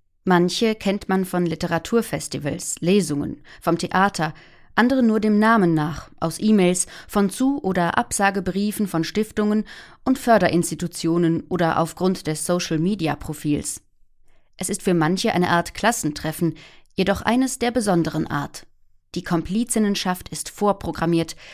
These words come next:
der Kampfgeist spürbar. Und schon die Tatsache, in einem Raum zu sein,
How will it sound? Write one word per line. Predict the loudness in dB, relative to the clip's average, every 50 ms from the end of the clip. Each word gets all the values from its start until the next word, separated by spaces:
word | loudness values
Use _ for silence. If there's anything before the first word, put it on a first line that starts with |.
| -10 -4
der | -4 -4
Kampfgeist | 0 0 0 0 0 0 -2 -2 -2 -2 -2 -6 -8
spürbar. | -6 -4 0 0 0 0 -2 -6 -8 -10 -14 _ _ _ _ _ _ _ _ -20 -20 -20 -16 -4
Und | -2 -2 0
schon | 2 2 2 2
die | 0 0
Tatsache, | -2 0 0 0 0 0 -6 -8 -8 -8 -8
in | -6 -2 2
einem | 2 4 4 4
Raum | 4 4 2 2 0
zu | -2 -4 -4
sein, | 0 0 2 2 2 2 0